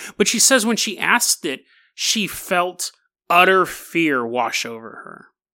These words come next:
And this creature with this dog head stared at her. She said she felt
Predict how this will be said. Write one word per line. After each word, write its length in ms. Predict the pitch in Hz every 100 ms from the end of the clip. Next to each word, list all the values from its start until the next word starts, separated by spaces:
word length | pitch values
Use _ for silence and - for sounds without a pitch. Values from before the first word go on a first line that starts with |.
| _ -
And 180 | 170 165
this 400 | 160 - - -
creature 560 | - - 214 202 - 170
with 220 | 160 156
this 200 | 151 117
dog 420 | 131 147 143 160
head 340 | - 123 110 110 _ _ -
stared 640 | - - - 160 156 151
at 180 | 127 -
her. 260 | - - -
She 180 | -
said 240 | 208 - 247
she 220 | - 233
felt 560 | - - 220 240 277